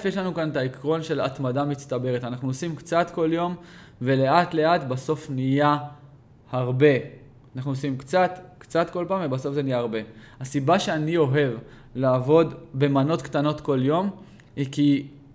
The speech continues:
אני מחנך את הכוח רצון שלי, ואני מחנך את עצמי, שאני יודע שכל יום אני עושה, וזה אחת הסיבות גם שמעבר לזה שאני עושה כל יום, יש לי שעה קבועה, יש לי שיר קבוע שאני שומע בהתחלה,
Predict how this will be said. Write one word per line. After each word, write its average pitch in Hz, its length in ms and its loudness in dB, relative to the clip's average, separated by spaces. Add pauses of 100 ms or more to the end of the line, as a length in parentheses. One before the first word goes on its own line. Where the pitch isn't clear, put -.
(120)
אני 151 140 2
מחנך 151 520 0
את - 100 -4
הכוח 165 400 2
רצון 147 260 -2
שלי, 165 220 -2
ואני 131 240 0
מחנך 135 480 -2
את - 60 -8
עצמי, 185 320 -2 (460)
שאני 131 220 -2
יודע 170 420 4
שכל 165 480 2
יום 156 240 4
אני 139 100 2
עושה, 131 320 -2
וזה 156 220 2
אחת 180 180 -4
הסיבות 185 420 -2
גם 175 220 -4 (120)
שמעבר 180 1200 0
לזה 160 180 2
שאני 156 160 -4
עושה 156 180 -4
כל 175 200 0
יום, 196 160 2
יש 151 140 -2
לי 156 60 -4
שעה 139 300 0
קבועה, 185 360 0 (380)
יש 143 180 -4
לי 143 100 -2
שיר 202 240 0
קבוע 196 280 2
שאני 190 160 -4
שומע 175 280 0
בהתחלה, 175 440 0